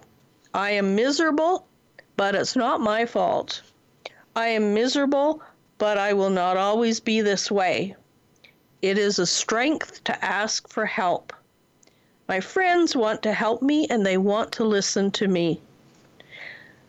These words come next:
Talking to people about how down I feel will not burden them. They will feel good about doing something helpful for me. I don't have to be perfect. I'm good enough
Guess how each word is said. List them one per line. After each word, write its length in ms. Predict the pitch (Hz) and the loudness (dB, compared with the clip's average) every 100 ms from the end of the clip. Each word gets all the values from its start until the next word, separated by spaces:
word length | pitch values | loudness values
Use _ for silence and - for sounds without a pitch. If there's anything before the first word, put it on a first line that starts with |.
| _ | _
Talking 460 | - 226 254 285 269 | -2 -2 0 2 2
to 60 | 269 | 0
people 440 | 277 262 254 226 | 0 0 2 2
about 300 | 220 214 208 | 2 2 0
how 380 | 220 208 208 - _ - | 0 0 0 -2 _ -8
down 340 | 196 202 226 240 | -4 -2 0 0
I 140 | 220 | 0
feel 560 | 220 233 220 208 208 - | -2 0 2 2 2 0
will 340 | 214 254 262 269 | 0 2 2 2
not 340 | 226 196 190 | 2 0 -2
burden 400 | 202 202 185 170 | 0 0 2 2
them. 340 | 160 156 170 170 - | 2 0 -2 -4 -2
They 220 | 202 208 | 0 2
will 200 | 208 196 | 2 0
feel 380 | 196 233 247 254 | 0 0 2 2
good 260 | 226 208 | 2 2
about 380 | 202 190 175 185 | 2 2 2 2
doing 300 | 196 190 190 | 2 2 0
something 500 | - 185 170 185 185 | 0 0 0 0 0
helpful 460 | 208 185 - - 180 | 0 0 -2 -2 -2
for 240 | - 180 | 0 0
me. 420 | 185 175 151 180 - - - - - - - - - - - | 2 2 0 -2 -6 -20 -20 -20 -20 -20 -20 -20 -20 -20 -6
I 140 | 185 | 0
don't 280 | 196 208 214 | 2 2 2
have 280 | 226 214 214 | 0 -2 -4
to 100 | 233 | -4
be 180 | 214 240 | -2 -4
perfect. 680 | - 208 190 - 160 - - - | -2 -4 -2 -4 -4 -6 -12 -6
I'm 200 | 190 190 | -2 0
good 200 | 202 202 | 0 0
enough 500 | 208 214 180 170 | 0 0 -2 -4